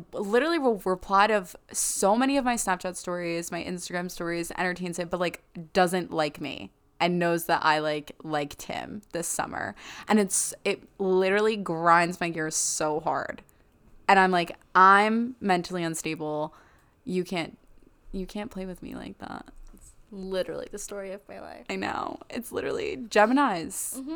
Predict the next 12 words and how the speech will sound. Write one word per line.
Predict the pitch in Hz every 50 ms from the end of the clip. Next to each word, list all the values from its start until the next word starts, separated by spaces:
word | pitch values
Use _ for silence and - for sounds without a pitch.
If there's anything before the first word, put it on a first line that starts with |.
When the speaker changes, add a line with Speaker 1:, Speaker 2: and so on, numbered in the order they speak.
| 427 494
Speaker 1:
That's | 202 208 196 202
what | 208 214 226
it | 247 233
is. | - - - 247 254 247 214 185 175 170 - - - - - - - - _ -
They | - 202 208
love | 196 196 190 196 202 220 208 -
to | - -
do | 190 202 196 196
that. | 190 165 151 147 139 - - - - -
It's | 208 190 185 - - - - _ -
rude. | 175 165 165 190 214 208 180
Speaker 2:
Yup. | 190 196 233 247 - - -